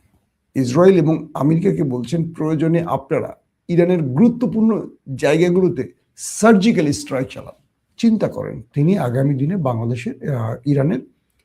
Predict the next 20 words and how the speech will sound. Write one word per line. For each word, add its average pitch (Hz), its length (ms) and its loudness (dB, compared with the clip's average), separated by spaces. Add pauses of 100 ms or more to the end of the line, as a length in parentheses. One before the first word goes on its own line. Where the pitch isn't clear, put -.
(240)
রাষ্ট্রপ্রধান 135 640 -2
হতে 139 280 -2
চাইছেন। 196 400 -2
তিনি 208 320 6
বলছেন 208 580 6 (360)
পশ্চিমা 170 420 2
দুনিয়াকে, 165 800 2 (380)
"তোমরা 143 480 0
ইরানের 151 480 -2 (280)
গুরুত্বপূর্ণ 247 720 4
ভবনগুলোকে 165 800 2
সা-, 107 580 -6
কি 131 80 -10
বলে, 139 260 2 (560)
আহ, - 220 -2
সার্জিক্যাল 185 640 4
স্ট্রাইকের 202 640 4
মাধ্যমে 139 400 0
ধ্বংস 98 300 -10
করো।" - 260 -14